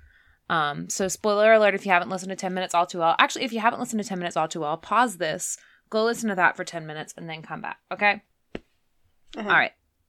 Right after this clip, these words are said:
Speaker 1: And we're back. How are you doing? Are you emotional? It's, it's a lot, isn't it? Okay, so these were my initial reactions.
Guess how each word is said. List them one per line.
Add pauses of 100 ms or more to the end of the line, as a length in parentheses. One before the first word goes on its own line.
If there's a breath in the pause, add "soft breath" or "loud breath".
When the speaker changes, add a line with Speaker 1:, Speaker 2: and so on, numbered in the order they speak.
(1000 loud breath)
Speaker 1:
And
we're
back.
How
are
you
doing?
Are
you
emotional?
It's,
it's
a
lot,
isn't
it? (120)
Okay,
so
these
were
my
initial
reactions.